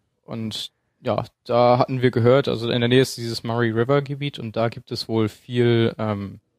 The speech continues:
so Farmarbeit und viele Hostels, die das auch anbieten, auch zu vermitteln und so. Und da gedacht, dann fliegen wir erstmal nach Adelaide, da hast du die gro-, größere Distanz schon hin, quasi hinter dir und dann den Rest machen wir wie mit dem Bus oder, äh, vielleicht finden wir irgendwelche Leute und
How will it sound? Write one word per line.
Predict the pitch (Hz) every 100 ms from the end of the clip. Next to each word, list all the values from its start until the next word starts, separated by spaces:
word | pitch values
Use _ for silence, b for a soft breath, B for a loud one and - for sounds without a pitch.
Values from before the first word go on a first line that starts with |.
| _
so | - 110
Farmarbeit | - 101 113 110 107 101 101 - _ _ _
und | 104 104 - - _
viele | 110 117 107 107 - 127
Hostels, | 117 113 117 104 -
die | -
das | 113 98
auch | 95
anbieten, | - 117 110 - 113 113
auch | 107
zu | 117
vermitteln | - 113 120 120 113
und | 110
so. | 117
Und | 113 _ _ _ _ _ _ _ -
da | 107
gedacht, | 113 -
dann | 117 113
fliegen | - 131 127
wir | 113
erstmal | - 117
nach |
Adelaide, | - 123 131 143
da | 120
hast | 113 -
du |
die | 113
gro-, | - 123 -
größere | 135 131 127
Distanz | 113 - 123 - 117 113
schon | 120 113
hin, | 113
quasi | - 110
hinter | 117 120 131
dir | 127
und | 117
dann | 110 113
den | 113
Rest | 117 -
machen | 117 110 117
wir | 113
wie | 117
mit | 117
dem | 113
Bus | 123 123 -
oder, | 117 110 110 - 113
äh, | 110
vielleicht | 117 110
finden | - 120
wir | 117
irgendwelche | 117 110 -
Leute | 113 113 117
und | 107 104